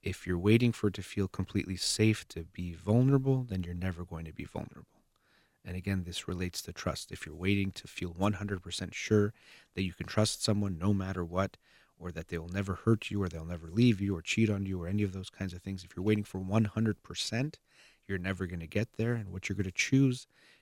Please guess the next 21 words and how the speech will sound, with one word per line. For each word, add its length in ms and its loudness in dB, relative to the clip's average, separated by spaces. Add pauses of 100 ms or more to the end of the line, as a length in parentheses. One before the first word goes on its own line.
(120)
is 420 -4
to 380 0
not 220 0
get 220 -4
that 160 0
close 340 -2
to 140 0
anyone, 480 -8
or 100 -8
to 120 -8
have 200 0
a 60 -10
relationship, 840 -8 (500)
or 200 -6
to 160 -14
take 340 -6
that 220 -6
risk 360 -8
of 120 -10
getting 240 -10
close. 500 -6